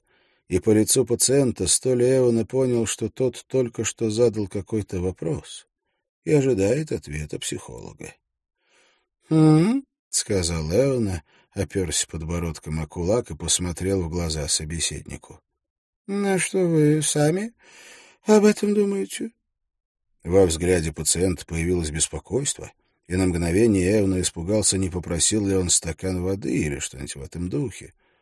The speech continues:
«Что я думаю о том, что она улыбается? Или о ярком свете?»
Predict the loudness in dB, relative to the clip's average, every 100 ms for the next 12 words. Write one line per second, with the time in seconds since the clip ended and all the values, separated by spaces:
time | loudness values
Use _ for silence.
0 | _ _ _ -6 0 4 4 6 4 4
1 | 2 2 0 0 0 2 2 4 6 6
2 | 4 -2 -8 _ _ _ _ _ 4 8
3 | 12 12 12 10 4 4 0 -2 -6